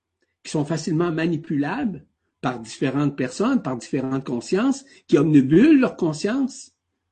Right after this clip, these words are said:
Faites attention à ça. Faites très attention à ces êtres-là. Ils sont ici justement pour manigancer, pour s'approprier les gens. Puis, aucun être qui se dit éveillé,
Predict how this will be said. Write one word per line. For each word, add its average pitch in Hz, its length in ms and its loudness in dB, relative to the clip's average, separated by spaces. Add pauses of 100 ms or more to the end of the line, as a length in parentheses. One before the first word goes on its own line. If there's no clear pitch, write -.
(100)
Faites - 240 -14
attention 135 440 -6
à 113 60 -12
ça. - 260 -16 (800)
Faites - 460 -6
très 208 340 2
attention 120 460 -2
à - 20 -6
ces 113 240 -8
êtres-là. 117 420 -10 (600)
Ils 131 100 2
sont 156 220 4
ici 151 280 6
justement 160 480 6
pour 131 200 2
manigancer, 139 800 4 (640)
pour - 100 -10
s'approprier 147 540 2
les 123 160 2
gens. 117 240 -8 (580)
Puis, 143 380 -2 (200)
aucun 175 460 4
être 147 340 -4 (640)
qui - 140 -12
se 151 100 2
dit 135 300 0
éveillé, 151 640 6